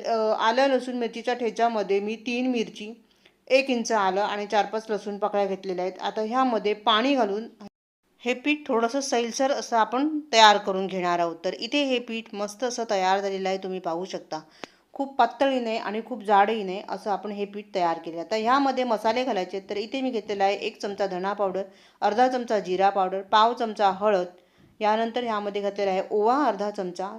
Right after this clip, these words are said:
पांढरे तीळ घातलेले आहेत एक चमचा आणि इथे मी घातलेला आहे लाल तिखट अर्धा चमचा. ह्यामध्ये गरम मसाला देखील आहे, त्यामुळे मी गरम मसाला वेगळा घातलेला नाही.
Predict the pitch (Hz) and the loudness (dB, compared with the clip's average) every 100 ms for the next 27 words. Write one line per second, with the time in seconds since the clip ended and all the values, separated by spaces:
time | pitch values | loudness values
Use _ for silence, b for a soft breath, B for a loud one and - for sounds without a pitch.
0 | 220 202 196 220 262 277 247 240 208 196 | -4 -2 2 2 0 0 -2 -2 -4 -4
1 | 196 208 226 - 180 170 190 - b b | -4 -6 -6 -6 -6 -6 -8 -10 b b
2 | b b b - - 185 196 202 202 _ | b b b -12 -8 -6 -6 -8 -14 _
3 | _ _ - 190 247 254 247 202 202 202 | _ _ -16 -8 -4 -2 -2 -2 -2 0
4 | 208 190 190 190 214 214 - 190 185 202 | 2 2 2 -2 -6 -4 -2 -2 0 -2
5 | 202 180 196 202 214 226 202 208 202 190 | -4 -2 0 2 0 0 -2 -2 0 0
6 | 214 214 220 214 202 202 214 - 208 202 | 0 -2 0 0 -2 -4 -8 -4 -2 -4
7 | 208 202 196 208 220 220 202 190 196 196 | -6 -8 -6 -6 -4 -2 0 0 -4 -4
8 | 214 220 185 190 190 185 196 196 220 185 | -2 0 2 2 2 -2 -4 -2 -4 -6